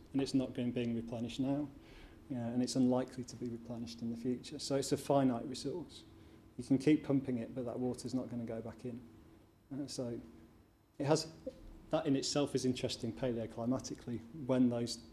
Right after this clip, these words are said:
things were recharged, um, but maybe that's not the pressing concern of most people, um, in Amman at the moment. So,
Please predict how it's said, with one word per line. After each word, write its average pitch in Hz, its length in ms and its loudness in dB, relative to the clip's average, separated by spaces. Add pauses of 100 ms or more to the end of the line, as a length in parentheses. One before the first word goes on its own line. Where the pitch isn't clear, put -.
(180)
things 123 220 0
were 120 80 -4
recharged, 120 680 -6 (420)
um, 113 220 -4 (380)
but - 180 -8
maybe 113 200 -6
that's - 260 -8
not - 100 -6 (920)
the 120 60 -4
pressing 117 640 0
concern 120 460 0
of 113 120 -4
most 117 240 -4
people, 117 360 -6 (240)
um, 120 240 -4
in 117 120 -2
Amman 120 260 0
at 175 100 -8
the 127 60 -6
moment. 117 300 -6 (2750)
So, 156 320 10